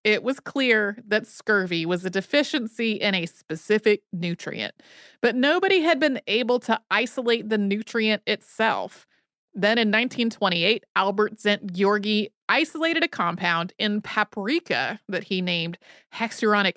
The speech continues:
acid, but it was later renamed ascorbic acid because of its whole antiscorbutic effect. In nineteen thirty-seven, he was awarded the Nobel Prize in Physiology or Medicine, quote, "for his discoveries in connection with the biological combustion processes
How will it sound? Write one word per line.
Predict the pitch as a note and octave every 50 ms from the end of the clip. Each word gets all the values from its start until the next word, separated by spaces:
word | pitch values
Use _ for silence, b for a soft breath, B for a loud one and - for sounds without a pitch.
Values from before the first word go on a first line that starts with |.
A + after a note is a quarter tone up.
| _ _
acid, | - E3+ F3+ F3 - A3+ C#4+ D4+ - F4 - _
but | - - -
it | B3
was | C4 C4+ A#3+ A3+
later | A3 C#4+ D#4 E4+ D#4 D4+ C4 A#3
renamed | A3 G3+ A#3 D#4 E4 D#4+ A#3+ G3+ F#3+ F#3+ G3 - -
ascorbic | - C#4 - A4 A4+ F4+ A#3+ A3+ -
acid | B2+ C3+ F3+ - - D3 - -
because | - G#3+ - F#3+ F#3 G3+
of | F#3+
its | A3+ B3 -
whole | - - F3+ F3+ F#3 - - _
antiscorbutic | - F3+ F3+ - G3+ A3 G#3+ - - C4+ B3+ G3+ F#3+ F#3 F3 E3 E3 -
effect. | - G#3+ - - - E3+ - - - - - b b b b b b b b b b b -
In | G3 F#3+
nineteen | F#3 F#3 G3 F#3+ G#3 G3+
thirty-seven, | F#3+ G3+ F#3 E3+ F3 - - - D#4+ D#4 D4 D4+ C#4+ C#4 D4 -
he | - A#3+
was | A3 A#3 G3
awarded | G#3 G3+ G#3 G#3+ A3 A3+ G#3 F#3
the | F3+
Nobel | E3+ E3+ F3+ A3+ D#4 C#4 A#3+ F#3+ F3
Prize | - - F3+ F3+ F3 F3 F3+ F3+
in | F#3 F#3 F3+ -
Physiology | G#3 G#3 G3 A3+ G#3+ G3 F#3 F#3 F#3+ F3+ G3 F3+
or | - F3 F3
Medicine, | F3 G3 G#3 G#3+ G#3+ G#3+ - G#3+ G3+ G3+
quote, | - - A3+ G#3+ G#3+ G#3
"for | - - - F4+ G4 G4+
his | - F#4 F#4 E4 -
discoveries | - C#4+ C#4 - - C#4+ C4+ B3 B3+ C4 B3+ B3 G#3+ G3+
in | F#3+ F3
connection | - - F3+ F#3 G3 G3 - - G3+ F#3+ F#3
with | F3 F#3 F3
the | - - E3+ E3+
biological | F3 G#3 C4+ D4+ C#4+ C4+ B3+ B3 A#3 A#3 A3+ A#3 A3 A3
combustion | - F#3+ D#3+ - F#3+ - - - G3+ F#3+ F#3+
processes | - - G#3 G#3 G#3 - G3+ - - G3 F#3+ F#3+ F#3+ F#3+